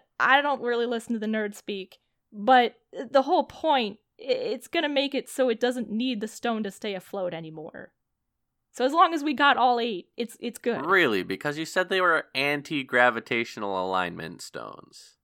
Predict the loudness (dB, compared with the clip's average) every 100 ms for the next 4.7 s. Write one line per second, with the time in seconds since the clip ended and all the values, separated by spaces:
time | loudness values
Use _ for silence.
0 | _ 0 2 2 -2 -2 -4 -4 -6 -14
1 | _ _ _ _ 0 0 0 -4 -2 -2
2 | -4 -2 0 2 0 -4 -12 _ _ _
3 | -2 0 -2 -4 -6 -6 -12 -6 -2 0
4 | -2 -4 -4 -2 -4 -4